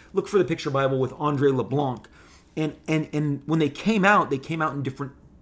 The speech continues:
like, chapters. Judges, Book of Kings. They came out in small, uh, in the same way that, that the digest size that Marvel and D C were doing,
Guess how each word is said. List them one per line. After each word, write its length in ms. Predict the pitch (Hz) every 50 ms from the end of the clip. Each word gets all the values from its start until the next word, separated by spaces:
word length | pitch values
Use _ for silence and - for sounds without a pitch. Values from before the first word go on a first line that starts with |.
| _ _ -
like, 220 | 139 131 117 -
chapters. 460 | - - - 196 196 185 - 117 107
Judges, 540 | 104 110 - 208 190 175 131 131 113 107 -
Book 180 | - - 165 -
of 100 | - -
Kings. 460 | - 185 180 151 131 113 98 - - - - - - - - - - -
They 80 | 135
came 180 | 131 - 170 160
out 120 | 160 151
in 120 | 139 127 113
small, 760 | - - - - 165 160 165 170 175 180 180 185 185 180 - - - - - - - _
uh, 240 | 139 143 139 135 127 -
in 100 | 156 143
the 80 | 135 131
same 340 | 131 - - 170 170 165 160
way 220 | 151 156 156 151
that, 220 | 131 131 120 -
that 100 | 135 110
the 80 | 101 123
digest 560 | 117 123 139 147 165 156 127 139 127 113 -
size 340 | - 135 120 117 117 113 -
that 120 | - -
Marvel 420 | 131 127 131 143 151 139 139 139 135
and 100 | 135 131
D 120 | 123 139
C 180 | 127 - - 156
were 140 | 143 135 123
doing, 320 | 107 120 120 120 120 110